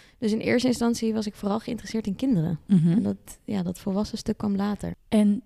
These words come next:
Speaker 2: zit die dynamiek dan heel anders in elkaar bij kinderen? Zie je bijvoorbeeld dat zij hele andere obstakels hebben dan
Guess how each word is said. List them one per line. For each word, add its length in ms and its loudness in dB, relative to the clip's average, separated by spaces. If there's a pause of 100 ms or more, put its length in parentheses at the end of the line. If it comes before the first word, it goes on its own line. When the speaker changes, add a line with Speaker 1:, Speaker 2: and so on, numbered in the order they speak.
(120)
Speaker 2:
zit 280 -2
die 120 0
dynamiek 380 6
dan 180 0
heel 160 4
anders 200 0
in 60 4
elkaar 320 2
bij 160 -2
kinderen? 400 0
Zie 180 0
je 80 4
bijvoorbeeld 400 0
dat 140 -8
zij 300 -2 (300)
hele 220 6
andere 260 2
obstakels 500 -2
hebben 240 0
dan 320 0